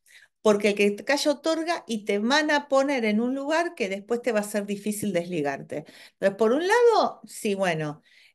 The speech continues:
eh, no voy a entrar en esta porque la verdad que no me interesa.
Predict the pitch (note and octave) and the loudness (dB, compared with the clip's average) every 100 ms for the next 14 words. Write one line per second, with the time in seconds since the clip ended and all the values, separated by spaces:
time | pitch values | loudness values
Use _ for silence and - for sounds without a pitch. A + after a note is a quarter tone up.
0 | - G#3+ G3+ G3 F#3+ F#3 F3 - - _ | 0 4 6 6 6 6 4 2 -6 _
1 | _ _ - A#3 A#3+ C4 B3+ A#3 A3 A3+ | _ _ -2 0 4 4 4 2 0 0
2 | A#3+ A#3 B3+ C4+ A#3+ G3+ G3 F#3+ G3+ G#3 | 0 0 -2 -4 -8 -4 -4 -2 -4 -4
3 | G3 F#3+ E3 E3 D3+ D3 - D3 | -6 -8 -6 -4 -4 -6 -10 -10